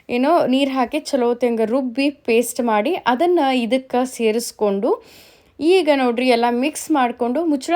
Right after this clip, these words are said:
ಮುಚ್ಚಿ ಒಂದ್ ಹತ್ತು ನಿಮಿಷ ಚಿಕನ್ನ ಬೇಯಿಸ್ಕೋಬೇಕು. So ಒಂದೇ ರೆಸಿಪಿನ ಮೂರ್ ಥರ ನಾನು ನಿಮ್ಗೆ ತೋರಿಸ್ಕೊಟ್ಟಿನಿ.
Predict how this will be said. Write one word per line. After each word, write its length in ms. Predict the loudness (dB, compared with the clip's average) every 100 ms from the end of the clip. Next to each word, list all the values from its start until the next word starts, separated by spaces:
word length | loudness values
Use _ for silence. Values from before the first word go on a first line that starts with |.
| 2
ಮುಚ್ಚಿ 340 | 0 0 0
ಒಂದ್ 240 | 0 0 0
ಹತ್ತು 300 | -2 -2 -2
ನಿಮಿಷ 320 | 0 -2 -4
ಚಿಕನ್ನ 440 | -6 -6 0 0 0
ಬೇಯಿಸ್ಕೋಬೇಕು. 840 | 2 2 2 -2 -2 0 -2 -6 -8 -20 -20 _ _ _ -8
So 160 | 2
ಒಂದೇ 380 | 4 6 6 6
ರೆಸಿಪಿನ 500 | 6 4 -2 -2 0 2
ಮೂರ್ 400 | 2 4 4 2
ಥರ 140 | 2
ನಾನು 260 | 2 2 0
ನಿಮ್ಗೆ 340 | -2 -2 -2
ತೋರಿಸ್ಕೊಟ್ಟಿನಿ. 800 | -2 -2 -2 -6 -6 -4 -4 -4